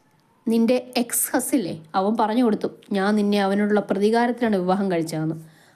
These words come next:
അവൻ അങ്ങനെ പറഞ്ഞപ്പോൾ വൈദു അവനെ പകപ്പോടെ നോക്കി. "അ-, അങ്ങനെയാണോ?" നിർജീവമായി പോയിരുന്നു അവളുടെ വാക്കുകൾ. വിക്രം അവളെ വലിച്ച് അവൻ്റെ നെഞ്ചിലേക്കിട്ടു. വൈദു ഒന്നും മിണ്ടാതെ അവൻ്റെ നെഞ്ചിൽ മുഖമമർത്തി കിടന്നു. "ഞാൻ നിന്നെ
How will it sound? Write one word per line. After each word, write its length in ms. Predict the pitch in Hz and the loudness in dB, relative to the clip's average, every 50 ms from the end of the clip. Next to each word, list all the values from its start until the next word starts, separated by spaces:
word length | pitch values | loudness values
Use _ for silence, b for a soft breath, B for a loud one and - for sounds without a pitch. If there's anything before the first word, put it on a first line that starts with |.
| b b | b b
അവൻ 200 | - 170 185 185 185 | -6 -4 -2 -2 -2
അങ്ങനെ 240 | 180 175 180 180 185 | -2 -2 -2 -2 -2
പറഞ്ഞപ്പോൾ 520 | 180 185 185 185 180 185 175 - - 180 175 - - | -2 -2 -2 -2 0 -2 -2 -2 -2 -4 -4 -4 -6
വൈദു 360 | 185 180 175 170 175 170 185 190 185 | -6 -4 -4 -4 -4 -2 0 0 0
അവനെ 280 | 180 175 180 180 180 180 B B B B B B B - | 0 0 0 -2 -2 -4 B B B B B B B -6
പകപ്പോടെ 520 | 214 180 170 180 160 - - 196 190 196 | -6 -6 -4 -6 -6 0 0 0 2 2
നോക്കി. 320 | 190 185 175 165 - 196 208 - - b b b b b - _ _ - | 0 0 -2 -2 -2 -4 -4 -4 -6 b b b b b -20 _ _ -8
"അ-, 140 | - 240 - - _ _ - | -8 -8 -8 -8 _ _ 0
അങ്ങനെയാണോ?" 580 | 262 254 240 269 262 277 262 240 233 233 240 226 233 b b b b b b b | 2 4 4 6 4 4 4 4 4 4 2 2 0 b b b b b b b
നിർജീവമായി 720 | 208 190 185 185 180 196 202 202 208 208 208 190 190 190 | -2 -2 0 -2 0 2 4 4 4 4 4 4 2 2
പോയിരുന്നു 460 | 185 - 202 190 185 185 185 190 190 175 - - | 0 0 0 0 0 0 0 0 -2 -4 -4 -6
അവളുടെ 280 | 185 175 175 175 196 | -4 -4 -2 0 0
വാക്കുകൾ. 440 | 196 185 180 175 175 202 190 208 202 - B B B B B - | 2 2 2 0 0 -2 0 0 0 -2 B B B B B -2
വിക്രം 340 | 233 254 254 - 311 311 294 | -2 0 0 2 2 4 4
അവളെ 260 | 294 277 277 285 294 302 | 4 4 4 4 4 4
വലിച്ച് 360 | 294 285 269 277 - - 233 - - - | 4 2 2 0 0 -2 -4 -4 -4 -6
അവൻ്റെ 280 | 196 190 185 185 196 | -4 -2 -2 0 0
നെഞ്ചിലേക്കിട്ടു. 760 | 196 190 185 180 180 180 208 208 202 202 208 196 170 160 - - 151 - - _ _ _ - | 2 2 0 0 0 0 2 2 2 2 0 -2 -2 -2 -2 -2 -4 -6 -16 _ _ _ -6
വൈദു 300 | 202 180 175 175 175 190 185 - - | -4 -2 -2 -2 0 -2 -2 -2 -4
ഒന്നും 320 | 190 175 180 190 196 202 | -6 -4 -2 0 0 0
മിണ്ടാതെ 460 | 196 190 190 190 196 196 190 190 190 - - - | 0 0 0 0 2 2 2 0 0 -2 -2 -2
അവൻ്റെ 280 | 202 214 226 220 226 240 | 0 0 0 2 2 2
നെഞ്ചിൽ 320 | 233 233 220 233 233 240 233 | 2 2 2 2 2 2 2
മുഖമമർത്തി 600 | 220 202 - - 226 233 214 208 196 - - - | 2 0 0 0 0 2 2 2 0 0 -4 -4
കിടന്നു. 340 | - - 180 175 185 196 220 - b b b b b b b b b b b b | -4 -2 -4 -2 -2 -4 -4 -6 b b b b b b b b b b b b
"ഞാൻ 220 | 202 196 190 208 233 | -4 -2 0 2 4
നിന്നെ 260 | 233 240 247 247 254 | 4 6 6 4 4